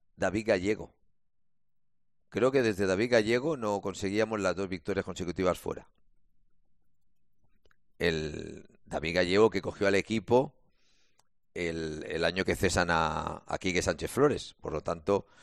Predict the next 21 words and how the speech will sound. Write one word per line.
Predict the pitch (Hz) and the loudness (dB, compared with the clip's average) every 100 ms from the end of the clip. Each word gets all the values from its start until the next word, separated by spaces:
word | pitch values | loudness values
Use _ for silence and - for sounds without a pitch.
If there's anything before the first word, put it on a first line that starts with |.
| - - _ _ | -20 -20 _ _
de | 85 101 | -4 -4
eso | - 113 107 | 2 6 8
ha, | 95 90 | 6 4
ha | 92 | 0
llovido | 92 92 92 87 | 0 0 0 -2
mucho. | 80 - | -6 -10
No | 90 101 | -10 -8
sé | 107 | -6
si | 110 | 0
alguno | 107 104 104 | 0 0 -4
tiene | 95 101 | -4 -2
alguna | 95 98 | -2 -4
estadística | 92 104 95 101 98 - 98 92 | -4 -2 -2 -4 -8 2 4 4
con, | 95 95 92 92 90 85 - _ _ _ _ _ _ _ | 2 2 0 -6 -12 -14 -18 _ _ _ _ _ _ _
con | 98 98 | -2 0
Rubi, | 95 127 151 | 2 4 4
pero | - 101 | 4 2
me | 92 80 | 0 0
parece | 85 101 120 | 0 2 0
que | 87 | -2
no. | 82 | -6